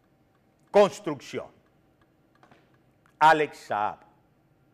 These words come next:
Por eso que en la víspera,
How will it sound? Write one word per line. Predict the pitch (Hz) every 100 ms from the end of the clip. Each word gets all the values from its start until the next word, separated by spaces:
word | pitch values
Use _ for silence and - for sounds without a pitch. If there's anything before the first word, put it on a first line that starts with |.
| _ _ _ _ _ _ _ - - -
Por | 208
eso | 254 196 190 - - -
que | 185
en | 170
la | 160 143
víspera, | 254 254 - 151 143 - -